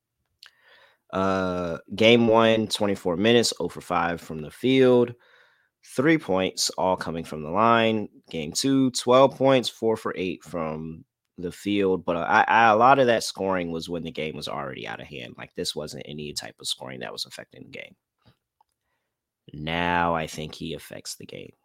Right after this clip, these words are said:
Now I think this is when he really, really gets going. His points prop is at eleven and a half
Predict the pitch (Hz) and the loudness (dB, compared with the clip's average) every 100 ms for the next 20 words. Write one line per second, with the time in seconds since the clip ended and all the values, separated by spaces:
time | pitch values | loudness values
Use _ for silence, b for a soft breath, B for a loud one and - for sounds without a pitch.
0 | _ _ _ _ _ _ _ _ _ _ | _ _ _ _ _ _ _ _ _ _
1 | _ 87 82 87 90 92 90 87 85 82 | _ -10 -6 -4 -2 -2 -2 -4 -4 -8
2 | 80 78 76 73 - 64 98 64 60 - | -10 -12 -10 -10 -8 -10 -12 -12 -14 -12
3 | 80 78 67 62 60 60 55 53 50 - | -12 -12 -12 -12 -12 -14 -14 -12 -14 -12
4 | - - - 50 50 - 107 _ _ _ | -10 -8 -8 -12 -14 -20 -20 _ _ _
5 | _ _ _ _ _ _ _ _ _ _ | _ _ _ _ _ _ _ _ _ _
6 | _ _ _ _ - 117 127 131 123 120 | _ _ _ _ 0 4 4 4 0 -4
7 | - - 98 92 - - 76 69 - 78 | -12 -8 -4 -2 -4 -4 -6 -6 -12 -10
8 | 73 71 - 71 69 85 80 82 76 71 | -8 -8 -10 -12 -8 -8 -6 -8 -8 -10
9 | 76 78 78 78 | -10 -8 -8 -12